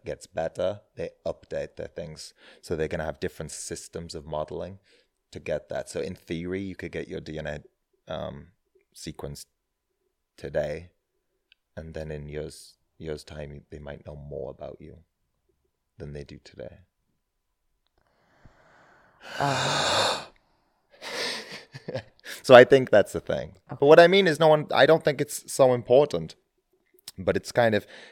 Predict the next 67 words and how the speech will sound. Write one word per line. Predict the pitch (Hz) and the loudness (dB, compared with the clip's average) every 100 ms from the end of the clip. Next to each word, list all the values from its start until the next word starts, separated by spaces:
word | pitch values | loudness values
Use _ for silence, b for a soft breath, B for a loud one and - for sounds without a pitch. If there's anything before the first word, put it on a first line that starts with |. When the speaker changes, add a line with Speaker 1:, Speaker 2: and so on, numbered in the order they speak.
| B B _ - | B B _ -4
Speaker 1:
making | 101 - 87 | -4 -2 -6
people | 78 - 90 | -8 -10 -10
think | - 78 | -8 -12
it's | 78 - | -12 -14
important, | 73 - - - 80 | -14 -12 -14 -16 -14
right? | 78 90 - _ | -12 -12 -14 _
When | 165 160 101 | -10 -6 -4
you, | 95 | -2
Speaker 2:
Mm-hmm. | |
Speaker 1:
when | 95 101 | -2 -2
you | 95 | -4
start | - 110 87 - _ | 4 4 4 -2 _
questioning, | - 101 - - 101 92 | 2 2 2 -4 -4 -2
like, | 92 90 - b b b | -2 -4 -6 b b b
if | 110 - | -10 -2
someone | 127 110 98 - | 2 4 2 2
asked | 92 117 - - | 0 0 -6 -6
me | 120 92 | -4 2
what | 90 - | 2 2
Speaker 2:
I | |
Speaker 1:
my | 90 90 | 2 2
Speaker 2:
think | 80 | 0
it's | - - | -6 0
important. | 101 - - 95 | 0 0 -2 -2
Speaker 1:
ethnicity | 92 107 107 113 - | -2 -4 -6 -8 -4
is, | 110 117 135 - | 0 2 0 -8
Speaker 2:
I | - 392 | -10 -10
think | 220 | -12
it's | - 143 | -14 0
Speaker 1:
I | 143 | 2
wouldn't | |
Speaker 2:
important. | 147 156 139 | 4 2 2
Speaker 1:
be | 127 | 2
able | 127 120 | 2 2
to | 113 | 2
answer | 110 104 - 85 | 2 0 -2 -2
them. | 78 76 | -2 0
I'd | - - | 0 4
Speaker 2:
Because, | 294 | 2
Speaker 1:
s- | 302 | 4
Speaker 2:
like, | 285 - | 4 4
I, | 277 302 | 4 2
I | 269 | 0
don't | 330 247 | -2 -6
even | 202 190 | -6 0
feel | 202 | 2
like | 190 185 | 2 2
I | 180 | -2
have | 208 320 | -2 -6
one. | - 143 | -8 -10
So | 160 | -4
I | 156 | -2
feel | 160 175 | 0 2
like | 165 160 | 2 0
if | 156 156 | -6 -4
you | 165 165 170 b b b - | 0 0 -2 b b b 0
being | 170 139 | 0 0
English, | 127 180 143 147 156 | -4 -4 -4 -4 -4
I | |
feel | 147 160 | 0 0
like | 151 | 2
that | 165 151 | 2 2
would | 160 | 0
be | 147 | -4
important | 156 - 370 139 | -4 -6 -8 -10
to | - | -10
me. | 131 135 | -10 -10